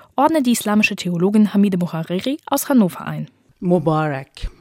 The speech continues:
Speaker 2: Das ist dann der Begriff für gesegnet, etwas, was dann so besondere Stellung hat und besondere Segen von Gott bekommt.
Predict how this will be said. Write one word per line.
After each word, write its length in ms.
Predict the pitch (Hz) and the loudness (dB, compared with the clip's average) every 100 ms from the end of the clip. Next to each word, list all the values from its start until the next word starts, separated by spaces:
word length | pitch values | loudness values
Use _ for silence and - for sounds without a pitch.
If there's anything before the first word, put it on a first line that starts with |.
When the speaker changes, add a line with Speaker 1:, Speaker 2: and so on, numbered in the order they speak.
| _ | _
Speaker 2:
Das 180 | 165 - | -8 -6
ist 220 | 165 - | -10 -6
dann 160 | 160 156 | -2 -2
der 140 | 156 | -2
Begriff 460 | 147 147 - 214 226 | -6 -12 -6 -4 -4
für 360 | - 180 165 | -6 -4 -4
gesegnet, 960 | 143 165 139 151 190 214 220 220 220 _ | -4 -8 -6 -4 -4 -4 -6 -8 -10 _
etwas, 480 | 185 170 180 175 - | -10 -6 -6 -6 -6
was 160 | 170 - | -8 -6
dann 260 | 170 165 | -4 -2
so 380 | 160 160 160 156 - | -2 -2 -4 -4 -4
besondere 720 | 156 190 226 220 190 175 151 | 0 4 4 4 2 -2 -4
Stellung 580 | - - 190 233 240 - | -6 -6 -4 -2 -4 -4
hat 300 | 233 226 - _ _ _ - | -6 -6 -16 _ _ _ -4
und 320 | 180 175 175 | -2 -2 -2
besondere 840 | 165 147 175 208 202 196 196 185 | -4 -2 0 0 -2 -2 -2 -2
Segen 680 | 185 156 143 185 185 170 170 | -6 -8 -4 -2 -2 -4 -4
von 260 | - 151 147 | -6 -8 -6
Gott 300 | 147 - - | -10 -10 -14
bekommt. 640 | - - 151 156 _ - | -14 -14 -16 -18 _ -20